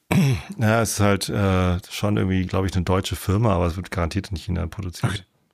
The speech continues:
Speaker 2: Na, jedenfalls das von dem ran-, renommierten, das wirklich sehr teuer, also was heißt sehr teuer, auch über hundert Euro gekostet, äh, von dem renommierten Elektrorasierapparat-Hersteller, das funktioniert richtig gut. Und das Allergeilste ist, das hab ich überhaupt nicht,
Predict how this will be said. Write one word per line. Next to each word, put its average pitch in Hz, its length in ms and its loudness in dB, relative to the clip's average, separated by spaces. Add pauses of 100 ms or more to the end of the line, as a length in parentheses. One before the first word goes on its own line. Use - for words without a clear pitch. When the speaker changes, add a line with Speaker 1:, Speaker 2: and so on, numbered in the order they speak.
(400)
Speaker 2:
Na, 143 80 2
jedenfalls 143 400 2
das - 140 2
von 147 160 0
dem 131 140 2
ran-, 127 160 0
renommierten, 151 760 2
das 123 220 -4
wirklich 131 240 -2
sehr 131 180 2
teuer, - 200 -4 (200)
also 98 200 -4 (180)
was - 140 -14
heißt - 120 -10
sehr 101 100 -12
teuer, 98 320 -8 (160)
auch 101 180 -10
über 131 260 0
hundert 123 260 2
Euro 120 240 2
gekostet, 98 380 -6 (540)
äh, 117 160 2
von 120 120 0
dem 117 100 4
renommierten 120 460 2
Elektrorasierapparat-Hersteller, 127 2250 0 (440)
das - 180 0
funktioniert 123 500 0
richtig 123 240 -4
gut. 139 120 -2
Und 120 60 0
das 110 160 -2
Allergeilste 175 760 0
ist, 104 180 -4
das 127 120 -2
hab 160 80 2
ich 156 100 0
überhaupt 143 260 0
nicht, - 160 -4